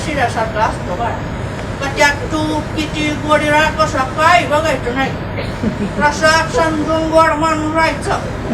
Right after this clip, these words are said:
कळलं का? थोडक्यात आजीचं म्हणणं काय गं मोने?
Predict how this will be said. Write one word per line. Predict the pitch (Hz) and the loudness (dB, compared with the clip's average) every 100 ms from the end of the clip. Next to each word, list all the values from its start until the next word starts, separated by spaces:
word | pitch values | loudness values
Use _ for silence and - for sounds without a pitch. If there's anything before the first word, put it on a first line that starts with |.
| - - - | -4 -4 0
कळलं | 311 339 330 | 2 4 4
का? | 359 370 - - - - - - - - - - - - - - - - - | 2 0 0 -6 -6 -6 -6 -6 -6 -6 -4 -4 -4 -6 -8 -8 -8 -6 4
थोडक्यात | 359 370 320 302 | 6 6 0 0
आजीचं | 311 330 339 339 | 0 0 -2 -2
म्हणणं | 349 294 | 0 -2
काय | - 262 | 0 2
गं | 269 285 | 2 2
मोने? | 285 | 2